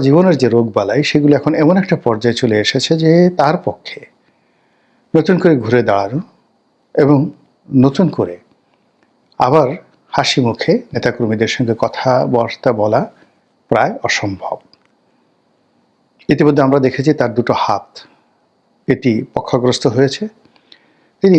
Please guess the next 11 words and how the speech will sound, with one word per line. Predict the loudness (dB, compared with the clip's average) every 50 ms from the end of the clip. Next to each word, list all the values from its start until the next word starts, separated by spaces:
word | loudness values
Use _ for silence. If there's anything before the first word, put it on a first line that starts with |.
| 4 2
হুইল | 2 2 2 2 2 2
চেয়ারে | 2 4 4 4 4 2 2 0
করে | 0 0 0 -2 -4 -8 _ _ _ _ _ _ _ _ _ _ _ _ _ _ _ _ _
চলাফেরা | -2 0 2 2 0 0 -2 -2 -2 0 -2
করছেন | -4 -2 -2 -2 -2 -2 -2 -2 -6 -10 _ _ _ _ _ _ _ _ _ _ _ _ _ _ _ _ _ _ _ _ _ _ 0 2
এবং | 2 2 2 0 -4 -2 2
রেসপন্ড | 2 2 2 2 -4 0 2 2 4 2 2 0
করতে | -2 -2 -2 -6
পারছেন | -6 -6 -8 -6 -4 -4 -4 -4 -4 -10 -14 -14
না। | -16 -20 -20 -20 _ _ _ _ _ _ _ _ _ _ _ -2
মানে, | 0 2 2 0